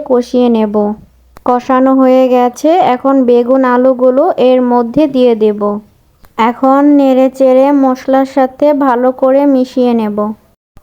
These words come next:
মেশানো হয়ে গেছে, এখন ঢাকনা দিয়ে একটু ঢেকে দেব। অল্প কিছুক্ষণ পর ঢাকনাটা উঠিয়ে নেব। এখন একটু নেড়ে চেড়ে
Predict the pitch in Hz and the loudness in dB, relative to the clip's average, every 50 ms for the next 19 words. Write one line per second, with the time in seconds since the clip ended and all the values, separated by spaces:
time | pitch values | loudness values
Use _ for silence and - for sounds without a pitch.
0 | _ - 254 254 254 262 - 277 262 262 254 262 262 262 254 254 254 254 254 254 | _ -4 -2 0 0 0 -2 -2 -2 0 0 0 0 2 2 2 2 2 2 2
1 | 254 254 254 - - 294 311 349 381 320 - 262 262 - 262 262 247 254 254 240 | 0 0 -2 -4 -2 -2 0 0 0 0 -2 -2 -2 -2 -2 0 0 0 0 -2
2 | 240 247 262 254 254 247 254 262 269 262 254 247 254 - - 311 285 269 262 247 | -2 -2 -4 -2 -2 0 0 2 2 2 0 0 -4 -6 -4 -2 0 0 0 0
3 | 247 254 240 233 220 214 208 208 208 214 214 220 - _ _ _ _ _ _ - | 0 -2 -2 -2 -2 -4 -4 -4 -4 -6 -6 -8 -10 _ _ _ _ _ _ -2
4 | 247 262 277 269 277 285 285 285 277 269 277 - 277 277 - 277 277 277 269 - | 0 0 0 0 -2 -4 -4 -2 -6 -6 -4 -4 -4 -2 -2 -2 -2 -2 -2 -2
5 | 247 240 254 277 269 262 262 254 247 254 254 247 254 247 - 262 262 254 247 247 | 0 0 0 0 0 0 -2 -2 -2 -4 -4 -4 -4 -4 -2 -2 0 0 0 0
6 | 247 247 - 254 240 247 247 247 247 247 240 254 269 302 415 - - _ _ _ | -2 -2 -4 -4 -2 -2 0 -2 -2 -2 0 0 0 0 -2 -4 -10 _ _ _
7 | _ _ _ - - _ _ - 226 233 240 - 262 254 254 262 254 254 247 - | _ _ _ -20 -20 _ _ -4 -2 -2 -2 0 0 0 2 2 0 0 -2 -2
8 | - 262 269 277 269 262 254 254 247 247 254 254 247 - 254 240 240 247 254 | -2 0 0 2 2 2 2 2 2 2 0 0 0 0 0 2 2 2 2